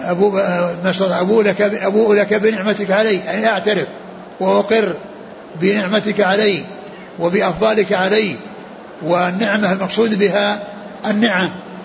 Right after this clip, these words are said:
وهو اسم مضاف إلى معرفة فيكون يعني م-، م-، يفيد العموم. "أبوء بنعمتك علي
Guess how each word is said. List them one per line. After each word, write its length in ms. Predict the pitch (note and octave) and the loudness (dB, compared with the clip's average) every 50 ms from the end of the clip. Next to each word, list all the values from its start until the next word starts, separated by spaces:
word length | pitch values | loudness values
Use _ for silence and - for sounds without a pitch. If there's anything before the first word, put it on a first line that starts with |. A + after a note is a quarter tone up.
| - - - - - - - | -16 -16 -16 -18 -16 -10 -6
وهو 580 | E3 E3+ F3+ E3 D#3+ F#3+ G3 F#3+ F#3 F3 F3 D3+ - - | -2 0 0 2 2 2 2 4 4 2 2 0 -2 -2
اسم 640 | G3 G#3 F3+ F#3+ G#3+ A3+ - - G#3 G3 G3 F#3 F3 E3+ - - - - - - - A#3+ G3 E3 E3+ E3+ F#3 | -2 -2 0 2 2 2 2 2 0 0 0 0 -2 -2 -6 -8 -10 -10 -10 -10 -10 -12 -12 -12 -10 -4 -2
مضاف 320 | F#3+ F#3+ G#3 G#3 F#3+ D#3+ | 0 2 2 2 0 0
إلى 240 | G3+ G3+ G3+ G3+ G#3+ | 0 2 2 2 2
معرفة 440 | A3 A3+ A3+ A#3 G#3+ G3 A3+ A3+ A3 - - - - - - - - - - | 2 2 2 2 2 2 2 0 0 -2 -8 -12 -12 -12 -12 -12 -12 -6 0
فيكون 680 | F3 F#3 F#3+ G3 F#3+ F#3+ G#3 A3+ A3 G#3+ G#3 G#3 A3 G#3+ - - - - - - | 2 2 2 2 2 4 2 2 4 2 0 0 -2 -4 -8 -10 -12 -12 -10 -8
يعني 360 | F3+ F3+ F#3 F#3+ G3 F#3+ F#3+ | -4 -2 0 0 0 0 -4
م-، 20 | F#3+ | -4
م-، 440 | F#3+ F#3 F#3 G3 F#3 F#3 F#3+ F#3+ F#3+ | -4 -6 -6 -6 -6 -6 -4 -4 -2
يفيد 220 | E3 G3 A3 G#3 | 0 0 2 2
العموم. 400 | G3+ F#3 F#3+ G3 G#3 A3 G#3+ F3 - - - - - - - - - - - - - - - - - - - - - - - - - - - F3 | 2 2 2 2 2 2 2 0 -2 -6 -12 -14 -16 -16 -18 -18 -18 -18 -18 -18 -18 -18 -18 -18 -18 -20 -20 -20 -18 -18 -18 -18 -18 -14 -6 -4
"أبوء 300 | F3+ F3+ G3+ A3 G3 G3 | 0 2 2 4 4 2
بنعمتك 640 | E3+ F#3+ G3+ G3+ F#3+ G3+ G#3 G3 G3 G3+ F#3+ G3 | 2 2 0 0 0 0 0 0 0 0 0 2
علي 520 | F#3+ F3+ F#3+ G3+ G#3+ A3 A3+ A3 A3+ A3+ | 2 2 4 2 2 2 4 2 2 2